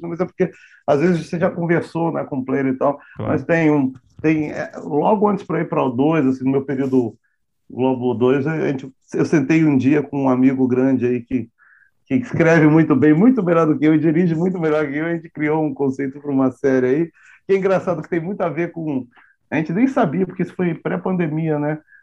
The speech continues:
Speaker 1: Mas essa mania hoje em dia que virou multiverso.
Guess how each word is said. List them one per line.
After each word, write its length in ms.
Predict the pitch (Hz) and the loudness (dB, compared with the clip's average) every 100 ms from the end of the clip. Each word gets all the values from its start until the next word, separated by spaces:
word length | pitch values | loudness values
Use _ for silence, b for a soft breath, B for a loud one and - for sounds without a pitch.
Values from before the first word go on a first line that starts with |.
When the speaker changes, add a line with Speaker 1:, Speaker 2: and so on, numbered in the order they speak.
| - | -6
Speaker 1:
Mas 200 | 131 131 | -2 0
essa 220 | 143 156 | 0 2
mania 560 | 156 165 143 165 180 151 | 2 2 2 2 4 4
hoje 160 | 139 | 4
em 100 | 135 | 2
dia 240 | 120 143 156 | 2 2 2
que 100 | 147 | 0
virou 280 | 147 156 156 | 0 2 2
multiverso. 880 | 165 165 170 135 139 139 139 - | 2 0 -2 -2 0 -2 -4 -12